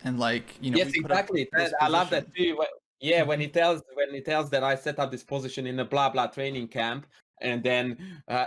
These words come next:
Speaker 2: and he calls the players in their nicknames, like, uh,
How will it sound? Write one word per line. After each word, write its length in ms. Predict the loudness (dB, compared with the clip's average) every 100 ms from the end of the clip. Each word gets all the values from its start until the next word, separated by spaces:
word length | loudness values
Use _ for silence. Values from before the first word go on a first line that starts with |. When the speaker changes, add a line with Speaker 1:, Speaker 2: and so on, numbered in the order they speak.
| 0
Speaker 2:
and 120 | 0
he 160 | 0 -2
calls 380 | 2 2 2
the 140 | 0 0
players 540 | 2 2 2 0 -2
in 140 | -6 -4
their 200 | 0 0
nicknames, 580 | -2 -4 -2 -2 -2 0
like, 340 | 2 2 0
uh, 260 | 0 2